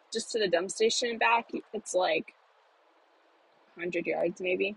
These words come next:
away from my site, so it's not far at all. And most things didn't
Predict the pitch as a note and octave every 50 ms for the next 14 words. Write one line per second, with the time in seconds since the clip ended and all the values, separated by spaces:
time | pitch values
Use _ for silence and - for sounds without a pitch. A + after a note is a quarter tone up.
0 | - C#4+ - G3 F#3+ F#3 F3+ F#3 G#3 - - F#3+ F3+ F3+ F3+ - G3 F3+ F3 F3
1 | F#3 - D#3+ E3+ F#3 - G#3+ - G#3 G#3 G#3+ - A3 G#3+ A3+ A#3+ A#3 - - F3+
2 | E3+ D#3+ D#3+ D#3+ E3 D#3+ D#3 D#3+ G3+ A#3 - - - F3 F3+ F3+ F3 F#3 G3+ -
3 | _ _ _ _ _ _ _ _ _ _ _ _ _ _ - F#3+ F3+ F#3 F#3+ G#3
4 | - - - F#3+ G3 G3 G3+ G3+ F#3+ F#3 F3 F3 - F3 F#3 F#3+ F#3 F#3 E3+ -